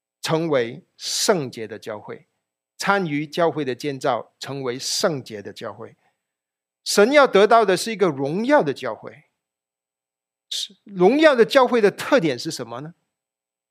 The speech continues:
其中一个很重要的特点，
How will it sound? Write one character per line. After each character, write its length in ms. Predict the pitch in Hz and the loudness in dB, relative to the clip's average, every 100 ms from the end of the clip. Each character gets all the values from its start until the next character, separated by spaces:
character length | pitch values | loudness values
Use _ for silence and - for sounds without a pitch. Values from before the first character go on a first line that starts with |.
| _ _ _ _ _ | _ _ _ _ _
其 180 | - 175 | -8 0
中 180 | 202 | 2
一 60 | 190 | 2
个 120 | 180 | 0
很 220 | 151 131 | -2 -6
重 180 | 113 185 | -6 -4
要 120 | 180 | -2
的 100 | 123 | -4
特 220 | 113 - 127 | -8 -12 -12
点， 240 | 120 - | -14 -18